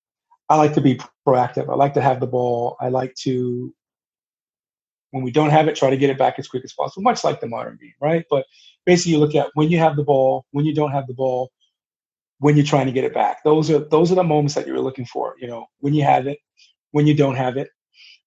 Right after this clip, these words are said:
when you're trying to get it back, right? And so if you look at those, those moments of the game, those are the things that you really focus on, right? You really focus on those. And so if we talk about when you have it, for me, it's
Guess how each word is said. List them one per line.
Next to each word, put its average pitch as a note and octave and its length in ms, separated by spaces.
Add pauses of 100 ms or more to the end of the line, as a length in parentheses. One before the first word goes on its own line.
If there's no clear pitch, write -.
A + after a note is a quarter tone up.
when D3 140
you're D3 100
trying C#3 200
to C3+ 60
get C3+ 120
it C3+ 100
back, C3 280 (180)
right? D#3 320
And C#3 160
so D3+ 180
if - 100
you E3+ 60
look E3+ 160
at D3+ 100
those, D3+ 380
those D3+ 300
moments C3+ 280
of C3 60
the B2+ 80
game, C#3 400 (380)
those D#3+ 180
are D3+ 60
the D3+ 40
things D3 180
that D#3 180
you C#3 100
really C#3 260
focus B2+ 460
on, A#2 220
right? B2 180
You C3+ 140
really D3 180
focus C#3+ 340
on B2+ 140
those. B2+ 220
And B2+ 100
so C3+ 320 (460)
if C3 80
we D3 80
talk D3+ 260
about C#3+ 360 (400)
when D3 120
you C#3+ 120
have D3+ 240
it, - 120
for C3+ 100
me, C3+ 200
it's - 320